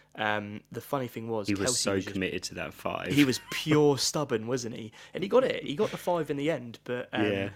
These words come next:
Speaker 1: he did not wanna go for anything else.
Speaker 2: No,
Speaker 1: Um,
Speaker 2: and his technique was so, like, aggressive. <laughs> It's like
Speaker 1: It was,
Speaker 2: two-handed,
Speaker 1: yeah.
Speaker 2: pow, pow, pow.
Speaker 1: Yeah,
Speaker 2: Um,
Speaker 1: I think
Speaker 2: yeah.
Speaker 1: one thing I enjoy, uh,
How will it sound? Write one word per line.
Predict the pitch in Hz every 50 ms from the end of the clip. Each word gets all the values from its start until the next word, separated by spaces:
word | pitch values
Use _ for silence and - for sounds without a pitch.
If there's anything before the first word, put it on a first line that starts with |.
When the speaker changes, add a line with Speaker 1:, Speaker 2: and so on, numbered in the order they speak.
| - - -
Speaker 1:
he | - 131 127
did | 123 135 117
not | 123 127 120 - -
wanna | 123 117 113
go | 123 117 113
for | 107 - - -
anything | - 113 110 107 - 113 107
else. | 107 107 - - - - - - _ _ _ _ _ _ _ _ _ -
Speaker 2:
No, | - 120 113 107 107 107 95
Speaker 1:
Um, | 90 104 107
Speaker 2:
and | 110 139
his | 147
technique | - - - 175 - - 156 160 - - -
was | - 98
so, | - - - - 117 117 120 117 110 113 - - - - - _ _ _ _
like, | - 95 92 90 85 - - - _ _ _ _ _ _ _ _ _ _ _ _ _ _ _ - - -
aggressive. | 120 - - 107 104 98 - - - - 95 92 107 - - - -
<laughs> | 147 - - - -
It's | 143 - - - - -
like | - - - -
Speaker 1:
It | 147 147 127
was, | 131 131 127 139 143 139 127 120 120
Speaker 2:
two-handed, | 117 110 113 120 101 98 -
Speaker 1:
yeah. | - - - - - - -
Speaker 2:
pow, | - - - - - 107 - - _ _ _ -
pow, | - - 92 - - 104 - - _ _ _ -
pow. | 98 90 - - - - 107 - - - - - - -
Speaker 1:
Yeah, | - 120 113 104 101 98 98
Speaker 2:
Um, | 92 90 - - - -
Speaker 1:
I | 127
think | 123 - 147 135 -
Speaker 2:
yeah. | 92 90 85 80 82 - - - -
Speaker 1:
one | 127 123 131 143 147
thing | 139 147 131 127
I | 123 123
enjoy, | 120 120 113 127 120 117 113 110 107 - - - _ _ -
uh, | -